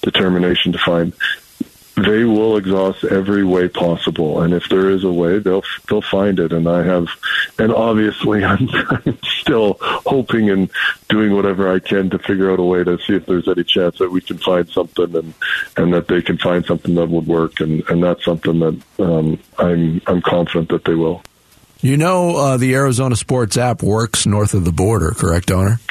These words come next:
Speaker 1: Oh, yeah.
Speaker 2: <laughs> Okay, I'm just making sure we're, we're not gonna be losing a listener in all of this, too. <laughs>
Speaker 1: No, ch-, and, and my, I, I, I will be traveling lots, but I will always be coming back to Arizona, and it'll, I'll be there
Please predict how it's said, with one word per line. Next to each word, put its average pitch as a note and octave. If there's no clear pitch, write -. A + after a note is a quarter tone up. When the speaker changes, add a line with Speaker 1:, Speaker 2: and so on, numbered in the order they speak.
Speaker 1:
Oh, A#2+
yeah. F#2+
Speaker 2:
<laughs> -
Okay, F3
I'm C3+
just D3
making F#3+
sure D#3
we're, D3+
we're D3
not D#3+
gonna D#3
be D3
losing D3
a C3
listener A#2
in G#2+
all G2+
of F#2
this, F2+
too. -
<laughs> -
Speaker 1:
No, C3+
ch-, -
and, D3+
and D3
my, D3
I, C3
I, A#2
I A2+
will A#2+
be G#2+
traveling A2
lots, A2
but G#2+
I G#2
will G2
always F#2
be E2+
coming E2+
back E2+
to F2
Arizona, E2+
and E2
it'll, F2
I'll F#2
be F#2
there F2